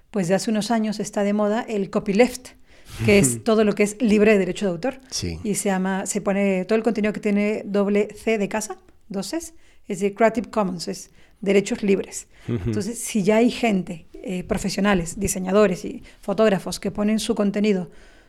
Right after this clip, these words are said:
Speaker 1: de calidad, ¿no? De un contenido profesional libre y gratuito, ¿por qué nosotros seguir usando imágenes, pues, obsoletas, poco cuidadas, ¿no?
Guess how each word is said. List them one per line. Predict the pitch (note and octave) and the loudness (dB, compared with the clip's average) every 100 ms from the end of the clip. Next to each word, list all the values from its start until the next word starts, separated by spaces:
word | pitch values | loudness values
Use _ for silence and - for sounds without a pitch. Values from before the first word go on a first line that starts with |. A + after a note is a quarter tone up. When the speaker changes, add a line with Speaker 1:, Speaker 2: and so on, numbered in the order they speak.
| _ | _
Speaker 1:
de | - F#3 | 0 2
calidad, | F#3+ F3+ G3 - - | 4 4 4 2 -4
¿no? | C#4 | -6
De | A#3 G3+ | -6 -8
un | - | -6
contenido | G3+ G3 G3 | -6 -2 -2
profesional | G3 G3 F#3+ G3+ F#3 E3+ - - - | 0 -2 -2 -2 -4 -6 -12 -20 -2
libre | G#3 A3+ A3 | 2 4 4
y | G#3+ | 2
gratuito, | G#3 G3+ G3+ B3 F#4 - - _ _ _ | 2 2 0 -2 -10 -20 -20 _ _ _
¿por | - F#3+ - | 0 0 2
qué | F#3+ | -2
nosotros | G3 A3+ G#3+ A3+ B3 - | 0 -2 -4 -4 -6 -10
seguir | - F#3+ F3+ | -8 -4 0
usando | F#3+ G#3+ G#3 F#3+ | 0 0 -2 -2
imágenes, | G3 G3+ G3 F3+ - - - - - | -2 -2 -4 -6 -10 -18 -20 -20 -10
pues, | F3+ | -6
obsoletas, | G3+ - G3 G#3+ G#3 F#3 F3+ | -6 -2 2 2 2 -2 -2
poco | - G3 G#3 | -2 -2 0
cuidadas, | G3 G3 G#3 F#3 F3 | 2 2 2 0 -2
¿no? | A3 | -6